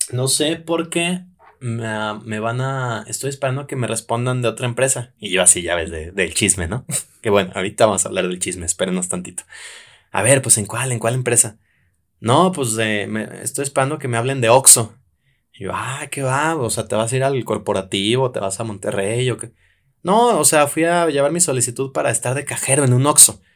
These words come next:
Que ojo, o sea, para nada, digo, me, o sea, estoy seguro que es un trabajo digno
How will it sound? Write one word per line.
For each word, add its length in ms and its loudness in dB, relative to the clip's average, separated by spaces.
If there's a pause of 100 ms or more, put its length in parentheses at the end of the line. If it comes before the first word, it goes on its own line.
(360)
Que 180 10
ojo, 300 10 (100)
o 80 -2
sea, 220 2
para 200 4
nada, 380 6
digo, 220 0
me, 100 0 (240)
o 140 -8
sea, 140 -2
estoy 200 -4
seguro 260 2
que 80 -2
es 100 -2
un 120 -6
trabajo 420 4
digno 520 4